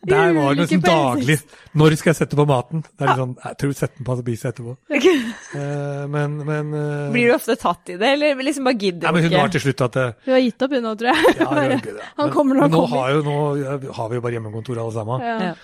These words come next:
Speaker 1: Så, nei, men jeg har ikke noe stort behov for å lyve i hverdagen i det hele tatt.
Speaker 2: Nei.
Speaker 1: Men, og så er jeg ikke noe fan av å glatte over, overfor mennesker. Det, nå er jeg personalansvar for mange, det har jeg alltid hatt.
Speaker 2: Ja.
Speaker 1: Spillere også.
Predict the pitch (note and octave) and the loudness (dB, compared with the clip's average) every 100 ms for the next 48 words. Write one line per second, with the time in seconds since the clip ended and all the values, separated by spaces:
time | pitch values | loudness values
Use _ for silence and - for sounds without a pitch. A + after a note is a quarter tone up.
0 | - - - - B2 B2 B2 F3 A#3 D#3+ | -20 -20 -10 -4 -2 -2 -4 0 2 0
1 | - B3 E4+ - E3 D3 D3 D3 D#3 C#3 | -2 -4 -4 0 0 2 2 4 4 4
2 | A2+ B2+ C3+ C3+ C#3 C3+ C3+ C3+ A2 A2+ | 2 2 2 0 -2 -4 -2 -2 -2 -2
3 | B2 A2+ B2 D3 B3 A#3 A3+ - _ - | -2 -2 -4 -6 -10 -12 -12 -16 _ 0
4 | D3+ D3+ D3+ D3 D3 G#3 F3+ F3+ - - | 2 2 2 0 2 2 2 -2 -4 0
5 | G3 F3+ F#3+ F#3 D3 B2 C3+ D3 D3+ D#3+ | 2 2 0 0 -2 0 0 0 0 -2
6 | - B2 B2+ B2+ C3 C#3+ B2 - C#3+ A#2+ | 0 -2 -2 -4 -4 -2 -2 -2 -4 -4
7 | - D3+ E3 - _ - - _ - D3 | -4 -6 -6 -10 _ -20 -20 _ -4 -2
8 | C#3+ C#3 B2+ B2+ C3 A#2 A#2 B2+ C3+ C3+ | 0 -2 -2 -2 0 0 0 0 0 0
9 | A#2+ B2+ A#2+ G#2+ G#2 C3 D3+ - - A#3 | 0 2 2 0 -2 -2 -2 -8 -14 -12
10 | A3 D3+ A2+ A2+ B2+ C#3+ - | -4 -2 -2 0 2 0 -6